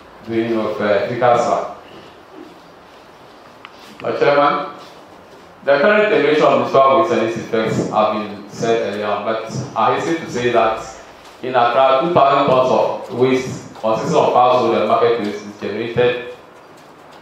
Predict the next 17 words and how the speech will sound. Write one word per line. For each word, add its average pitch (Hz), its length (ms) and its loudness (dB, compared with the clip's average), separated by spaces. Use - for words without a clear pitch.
and 113 180 -4
out 135 160 2
of 123 200 4
this, - 380 2
thousand 147 460 4
me-, 127 180 -4
me-, 120 40 -8
uh, - 240 -10
meter 135 340 0
cube - 440 0
of 123 240 2
human 143 320 2
excreta 117 320 -2
are 113 440 2
so 117 420 4
generated 113 600 0
daily. 139 340 -4